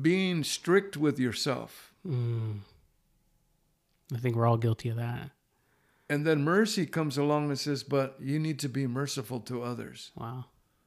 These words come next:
Speaker 2: And so if we're always strict with ourselves, how can we extend that mercifulness to
Speaker 1: Right.
Speaker 2: others, right? And so that it's that inside job that you're talking about,
Speaker 1: Yes.
Speaker 2: you know,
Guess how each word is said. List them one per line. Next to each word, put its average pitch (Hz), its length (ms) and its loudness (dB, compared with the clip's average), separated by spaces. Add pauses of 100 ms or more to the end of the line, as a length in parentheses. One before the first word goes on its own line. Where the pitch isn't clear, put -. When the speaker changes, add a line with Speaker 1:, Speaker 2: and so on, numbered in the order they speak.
(840)
Speaker 2:
And 139 140 4
so 143 160 6
if 127 100 0
we're 131 100 8
always 127 260 8
strict 135 360 0
with 123 160 -2
ourselves, 123 480 -2
how 117 160 -2
can 131 360 -2
we 110 280 0 (200)
extend 117 440 -4
that - 180 -8 (300)
mercifulness 127 760 -2
to 120 360 -4 (500)
Speaker 1:
Right. 120 340 -4
Speaker 2:
others, 113 340 0
right? 120 280 -2
And 123 140 -4
so 120 260 -4
that 120 280 -4
it's - 180 -6
that 123 200 0
inside 131 440 2
job 120 260 4
that 110 120 -2
you're 117 100 -2
talking 117 340 -6
about, 113 440 -4
Speaker 1:
Yes. 127 280 -2
Speaker 2:
you 123 80 0
know, 117 280 -2